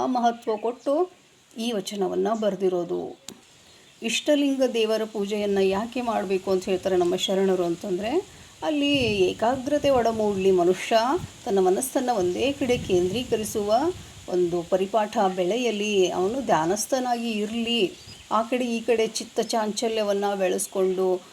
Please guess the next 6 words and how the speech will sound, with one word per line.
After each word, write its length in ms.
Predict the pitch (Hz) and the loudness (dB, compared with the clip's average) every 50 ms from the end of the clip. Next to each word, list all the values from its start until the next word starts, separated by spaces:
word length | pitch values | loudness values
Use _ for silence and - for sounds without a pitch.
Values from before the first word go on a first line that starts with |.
| - - - - | -20 -16 -10 -6
ಆ, 260 | 294 254 240 220 202 | -2 0 2 2 4
ಮನವನ್ನ 640 | 190 190 190 190 202 233 254 254 240 220 214 214 202 202 220 214 | 4 4 4 4 4 4 2 0 0 0 0 2 2 0 0 0
ವ್ಯಗ್ರ 300 | 190 160 - 190 196 220 240 240 | 0 -2 -2 -2 -2 0 0 0
ಮಾಡ್ಕೊಂಡು, 600 | 226 208 196 190 - 190 190 185 185 190 185 180 | 0 0 -2 0 0 0 0 2 2 0 -2 -2
ಕ್ಷುದ್ರ 380 | 185 - - 254 208 202 247 262 | -4 -4 -4 -4 -2 -2 -2 0
ಮಾಡ್ಕೊಂಡು, 840 | 262 240 220 202 185 - - 190 185 185 175 185 185 185 185 185 | 0 0 0 -2 -2 -2 0 2 2 2 2 2 2 2 0 -2